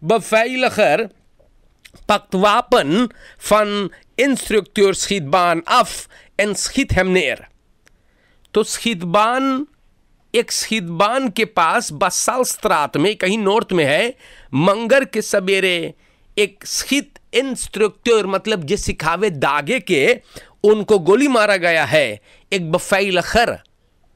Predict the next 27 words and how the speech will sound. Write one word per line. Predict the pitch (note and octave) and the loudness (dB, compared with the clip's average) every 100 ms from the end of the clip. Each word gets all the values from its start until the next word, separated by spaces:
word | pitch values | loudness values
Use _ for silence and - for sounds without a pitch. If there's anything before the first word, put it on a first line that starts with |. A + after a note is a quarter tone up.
| _ - | _ -2
जो | E3 | -2
पहरेदारी | - D#3 F#3+ F3+ E3 G#3 C#4+ | 0 0 2 2 4 4 2
का | A#3+ | 0
काम | G3+ G3 G3+ | 0 0 0
करता | - F#3 - | 0 0 2
है, | F3 | 0
उसने | E3 F3 | 0 0
किया | D3 D#3+ C#3+ | 0 0 0
है | A#2+ | 0
ये। | C#3+ D3 - _ _ _ _ _ _ _ - - | 0 0 -2 _ _ _ _ _ _ _ -12 -2
फिर | A3+ B3 | 0 4
word | G3 F3+ | 4 4
the | D3 D3 | 2 0
whistling। | B2 - A2+ F2 - - - - | 0 -2 -4 -6 -16 -20 -12 -2
आजकल | G3 A#3+ G#3 G3 - A3 | 0 2 0 -2 -2 -2
इंसान | G#3+ G3 - - F#3 A3 A3+ - | -2 -4 -4 0 0 0 -2 -2
के, | G#3 D#3+ A3 B3 _ _ - | 0 0 -2 -4 _ _ -2
है, | B2+ A3+ A#3 _ _ - | 0 0 -4 _ _ -14
सबर, | - - G3 F#3 G#3+ A#3 B3+ _ | -6 0 2 4 2 0 -6 _
संतोष | - - G3+ F3+ G3 G#3 A#3 - | -6 -2 0 0 2 2 2 0
या | G3 | -2
खदौलत | F3+ F#3+ E3 G3 A3 - | 0 -2 2 2 2 0
नहीं | F#3 F3+ C4+ G3 | 0 2 2 0
है | - | -2
भाई | A2+ B2 G2+ G#2 _ _ _ _ - | -2 -4 -6 -14 _ _ _ _ -2
ना, | C3+ G#3+ G2 _ _ - | 0 2 -2 _ _ -10
भड़क | B2 C3+ A#3+ | -2 0 2